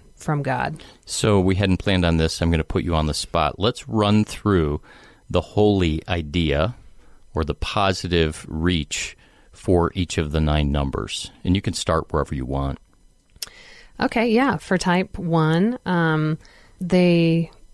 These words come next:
Speaker 1: were created by God to, to bring order and goodness. Type two, connection and love. Threes,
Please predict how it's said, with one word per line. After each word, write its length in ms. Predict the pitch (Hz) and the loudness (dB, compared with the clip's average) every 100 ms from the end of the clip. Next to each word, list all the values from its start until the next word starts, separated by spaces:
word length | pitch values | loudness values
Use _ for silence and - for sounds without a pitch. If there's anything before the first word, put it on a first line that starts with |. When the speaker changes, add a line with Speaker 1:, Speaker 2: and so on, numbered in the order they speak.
| - - | -20 -8
Speaker 1:
were 100 | 175 | -8
created 480 | - 175 170 170 160 | -4 0 2 0 0
by 160 | 160 156 | 0 2
God 380 | 156 156 156 - | 2 2 -2 -4
to, 460 | - 151 147 147 - | -2 0 0 -2 -4
to 120 | 165 | -6
bring 300 | 156 156 156 | -2 -2 -2
order 600 | - 160 165 185 202 208 | -2 0 2 2 0 -2
and 240 | 180 160 151 | -2 -2 -2
goodness. 680 | 151 147 160 190 - - - _ _ _ _ - | -2 0 0 -2 -6 -14 -16 _ _ _ _ -18
Type 240 | - 175 170 | -6 -4 -4
two, 540 | - 165 156 180 262 - | -2 0 2 2 0 -4
connection 920 | - 165 160 - - 185 180 202 208 | 0 2 2 0 -2 0 2 0 -2
and 220 | - 180 160 | 0 0 2
love. 520 | 147 147 170 196 - _ - _ _ _ _ _ _ _ - | 0 0 -4 -8 -20 _ -20 _ _ _ _ _ _ _ -8
Threes, 640 | 165 165 165 175 185 - | -2 0 2 0 -2 -10